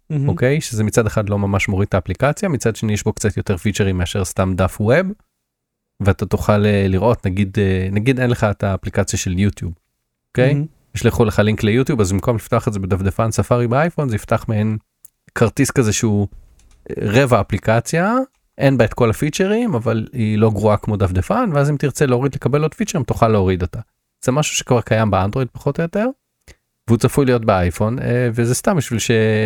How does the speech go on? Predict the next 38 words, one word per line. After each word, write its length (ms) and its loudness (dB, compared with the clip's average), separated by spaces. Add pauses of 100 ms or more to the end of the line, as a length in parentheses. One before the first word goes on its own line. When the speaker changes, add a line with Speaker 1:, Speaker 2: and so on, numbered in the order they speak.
(260)
Speaker 2:
ש-, 120 -4 (280)
שאם 260 0
אתה 140 0
מפח-, 360 0
אה, 180 -2
לא, 180 2
אין 80 0
לך 160 -8
כוח 180 -2
להוריד 180 0
אפליקציות, 500 -2
אתה 80 0
חושש, 380 -2
עדיין 220 0
תוכל 220 0
לנסות 520 0
אותה, 160 -2
או 120 0
כזה, 200 0 (520)
ל-, 280 0
לטעום 380 2
אותה, 220 0
ואז 220 2
להחליט 360 -2
להוריד. 380 -2 (120)
Speaker 1:
היא 80 -4
כאילו 200 0
תעבוד 400 0
בתוך 320 0
סנדבוקס 720 -4
או 80 -4
משהו? 420 -6 (600)
Speaker 2:
אה, 180 -6
סוג 320 0
של, 360 2
משהו 260 -2
כזה 200 2
מוזר, 400 2